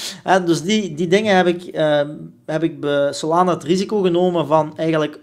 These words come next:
in die bear market te ga-, gaan accumuleren, maar toch wel vrij heavy. Ehm, maar mensen die mij nu vragen, "Ja, hoe komt dat je bij negenhonderd procent winst zit?"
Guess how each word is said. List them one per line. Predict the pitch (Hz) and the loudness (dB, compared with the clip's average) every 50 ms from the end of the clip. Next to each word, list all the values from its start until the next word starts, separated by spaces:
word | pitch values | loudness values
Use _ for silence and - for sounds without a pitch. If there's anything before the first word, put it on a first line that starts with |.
| _ _ | _ _
in | _ - 170 156 | _ -6 -6 -4
die | 143 131 | -4 -4
bear | 123 139 151 170 175 165 | -2 0 0 2 2 2
market | 165 165 165 160 151 - 156 - | 2 2 2 0 0 -4 -8 -8
te | 151 143 | -8 -6
ga-, | 127 143 147 - - _ - 147 | -6 -6 -6 -8 -12 _ -12 -10
gaan | 143 143 147 | -8 -8 -8
accumuleren, | - 165 165 165 151 139 135 135 139 165 196 220 247 269 - 175 | -8 -8 -8 -6 -8 -8 -8 -6 -4 -2 -2 -2 -2 -4 -6 -8
maar | 160 156 | -10 -4
toch | - 196 180 - | -2 -2 -2 0
wel | 175 170 160 151 147 151 | 0 0 2 0 -2 -6
vrij | - 143 143 156 151 143 | -10 -6 -4 -2 -2 -2
heavy. | 131 135 160 185 247 285 285 135 123 - - - - - - _ _ | -2 -4 -4 -4 -4 -6 -8 -10 -14 -20 -20 -20 -20 -20 -20 _ _
Ehm, | _ - - 160 156 156 160 160 160 160 156 156 139 - - - _ _ _ _ _ | _ -8 -2 2 4 6 6 6 6 4 2 -2 -8 -14 -20 -20 _ _ _ _ _
maar | 151 165 175 175 170 - - _ _ | 2 4 4 4 4 0 -10 _ _
mensen | 151 147 180 214 233 226 233 202 | -4 0 0 0 0 -2 -4 0
die | 190 190 | 0 2
mij | 175 175 170 | 2 2 2
nu | 160 175 214 | 2 2 0
vragen, | 190 147 151 156 160 180 214 233 220 185 156 156 - - | 0 -2 0 2 4 4 4 4 4 2 2 0 -2 -2
"Ja, | 170 165 165 | 0 2 2
hoe | 175 175 | 2 4
komt | 185 226 220 220 214 | 4 2 0 2 0
dat | 233 208 | 0 0
je | 208 | 2
bij | 190 185 | 2 2
negenhonderd | 170 175 196 214 214 214 196 185 185 | 2 2 2 2 2 0 -2 -4 -6
procent | - - - - 190 170 160 | -8 -6 -4 -2 -2 -2 -2
winst | 139 156 190 247 240 | -4 -4 -6 -4 -4
zit?" | - 269 233 - - - - | -2 -2 -2 -4 -6 -10 -18